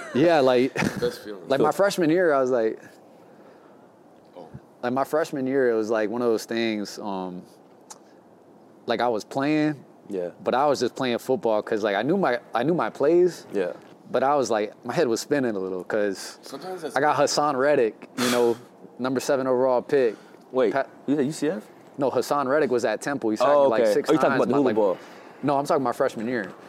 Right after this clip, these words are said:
Speaker 3: Oh, he played against Temple. Okay.
Speaker 1: Played against
Speaker 3: Yeah.
Speaker 1: Temple. This dude sacked me, like, seven times, and I'm like, Man, high school, I'm sk-, <laughs> scooting for forty, like,
Speaker 3: Yeah.
Speaker 1: when a guy comes in free, but this guy's running four five, I'm running four six, you know?
Speaker 3: Yeah.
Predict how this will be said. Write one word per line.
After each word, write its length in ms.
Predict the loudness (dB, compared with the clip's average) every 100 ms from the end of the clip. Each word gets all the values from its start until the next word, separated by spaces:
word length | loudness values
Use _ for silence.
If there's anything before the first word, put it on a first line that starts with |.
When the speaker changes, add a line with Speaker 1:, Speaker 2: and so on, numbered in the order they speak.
| -6 0
Speaker 3:
Oh, 60 |
he 60 | 0
played 140 | 2
against 180 | 0 -2
Temple. 240 | -6 -4 -4
Okay. 180 | -2 0
Speaker 1:
Played 180 | 2 2
against 280 | 2 0 -2
Speaker 3:
Yeah. 60 |
Speaker 1:
Temple. 160 | 0 0
This 60 | 2
dude 140 | 0
sacked 200 | 0 -2
me, 60 | -2
like, 160 | -4 -2
seven 300 | -2 -2 -2
times, 420 | -4 -2 -2 -4
and 80 | -4
I'm 80 | -4
like, 180 | -4 -4
Man, 280 | -6 -6
high 200 | -4 -2
school, 220 | -2 0 -2
I'm 180 | -2 -4 -6
sk-, 240 | -2 -2
<laughs> 40 | 0
scooting 280 | 0 0 0
for 160 | -2 -4
forty, 460 | 0 2 4 2
like, 120 | 4
Speaker 3:
Yeah. 60 | 2
Speaker 1:
when 80 | 0
a 40 |
guy 160 | 0 -2
comes 220 | -2 -4
in 120 | -4 -6
free, 200 | -4 -2
but 140 | -2
this 160 | -2 -2
guy's 200 | -2 -2
running 200 | -6 -8
four 240 | -4 -2
five, 400 | -2 -2 0 -2
I'm 180 | -2 -4
running 240 | -4 -6 -8
four 240 | -2 0
six, 420 | 0 0 0 -2 -8
you 60 |
know? 200 | -4 -4 -6 -16
Speaker 3:
Yeah. 80 | -20